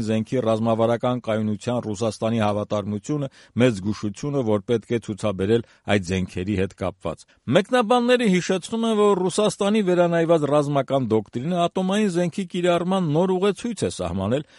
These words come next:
իսկ Սիրիայում Ռուսաստանի կողմից շարունակվող մարտական գործողությունները լայնորեն դիտարկվում, մեկնաբանվում են որպես նոր զենքերի փորձադաշտ։ Պենտագոնի ղեկավարը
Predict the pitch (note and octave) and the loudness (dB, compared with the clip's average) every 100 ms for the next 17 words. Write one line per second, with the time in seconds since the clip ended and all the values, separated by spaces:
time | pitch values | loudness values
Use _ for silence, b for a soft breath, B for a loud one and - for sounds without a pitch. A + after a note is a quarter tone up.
0 | b b C3+ - - C#3 C#3+ D#3 E3+ C#3 | b b -2 -2 0 2 4 4 4 0
1 | B2 - B2+ C#3+ D#3 E3 D3+ D3+ D#3 - | -2 0 0 0 -4 0 0 0 -4 0
2 | C#3 C#3+ C#3+ A#2+ D3 B2 A2+ A2 A#2 A#2+ | 2 4 0 0 0 4 2 2 -2 0
3 | A#2 G#2 G#2 G#2+ G#2 G2+ B2 D#3+ E3+ - | 0 2 0 0 -2 -4 -2 0 0 -4
4 | b - A2+ B2 A#2 A#2 C#3 A#2+ G#2+ - | b 2 6 6 4 4 2 2 -2 2
5 | G#2 G2+ G2+ B2 A#2 G#2+ G#2 C3 B2 C#3 | 2 2 -2 -2 2 2 2 -2 0 0
6 | D#3+ G3 G3 F3+ E3 E3 F3 D#3+ G#2 C3 | 0 -2 -2 0 0 0 0 0 4 4
7 | C3+ G#2 G#2 G2+ - G#2+ C3 - C#3+ - | 4 2 0 -2 -4 -4 -2 -2 -4 -4
8 | E3 F3+ D#3+ - _ - G#3 G#3 A#3 A3 | -4 -2 -4 -8 _ 0 2 4 4 4
9 | B3 G#3+ G3+ F3+ G3 G#3+ A#3 | 4 4 2 4 4 4 4